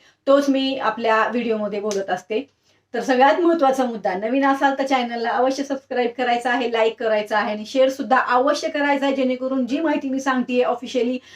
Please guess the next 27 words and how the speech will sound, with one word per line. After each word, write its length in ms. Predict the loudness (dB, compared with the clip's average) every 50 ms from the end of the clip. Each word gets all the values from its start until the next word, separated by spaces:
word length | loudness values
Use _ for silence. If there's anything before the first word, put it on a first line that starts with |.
| -20 -12 -6
ती 100 | -6 -4
सर्व 300 | 0 2 2 4 4 4
महिलांपर्यंत 600 | 4 4 2 2 2 0 -2 -4 -4 -4 -4 -2
महाराष्ट्रामध्ये 720 | -4 -6 -4 -4 -6 -6 -6 -8 -8 -8 -8 -8 -10 -10
पोहोचली 360 | -6 -4 -2 -2 -2 -4 -6 -4
पाहिजे. 360 | -2 -2 -2 -2 -4 -6 -8 -6
दुसरं 280 | -6 -4 0 0 0 2
म्हणजे 340 | 2 2 0 0 0 -2 -2 -6 -14 -20 -20 -12 _
आपल्या 520 | -4 -4 -2 2 2 4 6 6 4 2 0 -4 _ _ _ 0
WhatsApp 420 | 2 2 2 4 2 2 4 4
ग्रुपची 340 | 0 -2 0 0 0 0 2
लिंक 220 | 4 2 2 2
जी 140 | 0 0 2
आहे 200 | 2 2 2 0
ती 100 | -2 -2
डिस्क्रिप्शनमध्ये 840 | -2 0 -2 -2 -2 -4 -6 -6 -6 -8 -10 -8 -8 -6 -6 -6 -4
दिलेली 360 | -2 -2 0 0 0 0 0
आहे. 240 | 0 0 0 -4 -4 -6 _ _ _ _ _ -2
ज्याही 280 | 2 2 2 4 2 2
महिलांना 440 | 2 2 2 2 2 2 2 0 0
आपल्या 260 | 0 0 2 2 2
WhatsApp-च्या 480 | 2 2 0 -2 -6 -6 -4 -2 -2
अंतर्गत 320 | -2 -2 -4 -4 -4 -4 -4 -6
माझ्याशी 340 | -4 -6 -6 -6 -6 -8 -10
कनेक्ट 380 | -8 -6 -4 -4 -4 -4 -2 0
व्हायचं 320 | 0 0 0 0 0 2
आहे, 220 | 2 2 2 0